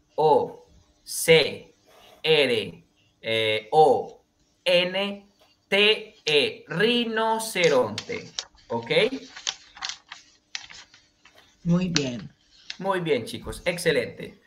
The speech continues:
Speaker 1: Vamos a ver con el próximo animal. ¿Cuál será? Tenemos, uy, tenemos un, un animal. Un animal que nada en los océanos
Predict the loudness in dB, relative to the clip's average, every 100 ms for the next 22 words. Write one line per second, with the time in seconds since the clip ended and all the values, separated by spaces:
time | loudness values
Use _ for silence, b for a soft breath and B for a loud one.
0 | _ 0 2 2 4 4 4 2 0 -2
1 | 0 0 0 -2 -6 -4 -6 0 8 8
2 | 8 0 0 0 -2 -8 _ _ _ 4
3 | 4 4 4 8 8 6 -2 -18 _ -20
4 | _ 0 2 4 4 0 0 2 2 -2
5 | -4 -4 -6 -8 -14 -8 -4 -2 -2 0
6 | 4 4 2 -6 -10 _ _ _ -8 -4
7 | -2 0 -2 -2 -4 2 2 2 0 -4
8 | -6 -4 -2 0 -2